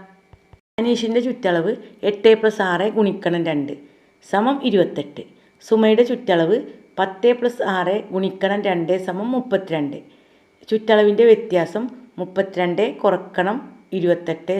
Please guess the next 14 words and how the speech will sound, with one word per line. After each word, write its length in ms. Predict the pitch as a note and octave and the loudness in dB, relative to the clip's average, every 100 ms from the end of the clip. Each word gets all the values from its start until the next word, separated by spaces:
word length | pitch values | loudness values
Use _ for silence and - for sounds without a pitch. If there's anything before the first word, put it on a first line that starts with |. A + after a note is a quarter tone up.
| F#3+ | -4
സമം 260 | E3 F3+ C#4 - - _ E3 | -4 -6 -10 -14 -20 _ -6
നാല്. 380 | D#3+ D3+ C#3+ - - _ _ _ _ _ _ _ _ _ - | -4 -4 -8 -10 -18 _ _ _ _ _ _ _ _ _ -4
ഇനി 120 | A3+ A#3+ | 0 2
അതിലുള്ള 400 | G#3 G#3 G#3+ G3 G#3+ - F3 | 2 4 6 6 4 0 -2
ബി 80 | F#3+ - | -2 -2
ക്വസ്റ്റ്യന് 400 | F3 - E3+ G#3 - - - | -4 -4 -4 -4 -10 -20 -2
രണ്ടുപേരും 580 | G#3+ B3 C4+ C#4+ A#3+ A#3+ A#3 | 2 4 4 8 8 8 6
വെട്ടിയെടുത്ത 480 | G#3+ - G#3+ F#3+ G#3+ A3 | 4 6 6 6 2 2
ചതുരങ്ങൾ 420 | F3 E3+ F#3 G3+ G3+ | 0 2 2 4 4
ചേർത്ത് 320 | F#3+ F#3 G#3+ G3+ | 2 2 2 2
വെച്ച് 260 | - - F#3+ | 2 0 0
ഒരു 140 | G3 B3+ - - _ - | 2 -2 -8 -20 _ 0
ചതുരം 360 | G#3 G3+ A#3+ A#3+ | 2 6 6 6
ഉണ്ടാക്കിയാൽ 500 | G3+ F3+ E3 - F#3+ | 4 2 2 2 2